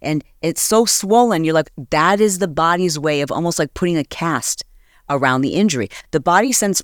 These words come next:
fluid to wherever there is soft tissue damage to kind of protect that area. And if the body is sending water or fluids to that area, right,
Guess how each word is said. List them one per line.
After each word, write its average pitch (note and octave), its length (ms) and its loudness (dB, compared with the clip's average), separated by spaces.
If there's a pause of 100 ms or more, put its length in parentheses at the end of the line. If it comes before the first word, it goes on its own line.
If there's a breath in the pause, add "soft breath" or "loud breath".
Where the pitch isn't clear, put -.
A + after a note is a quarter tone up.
(100)
fluid B3+ 580 0 (260)
to F#3 160 0
wherever E3 580 2
there G3 240 0
is C3 540 -4
soft - 380 0
tissue C3+ 280 -2
damage D3 460 0 (200 loud breath)
to F3 100 -4
kind D#3+ 160 0
of - 80 -6
protect - 480 -2
that C3+ 160 4
area. A#2 280 0 (460)
And E3+ 140 0
if E3 80 -4
the D#3+ 80 2
body G#3+ 320 4
is C4 100 2
sending D#3+ 280 -2
water C3 360 0
or C#3+ 100 -8
fluids F#3 720 0 (100)
to F3 200 -2
that C#3 240 2
area, D3 560 0
right, B2+ 320 -2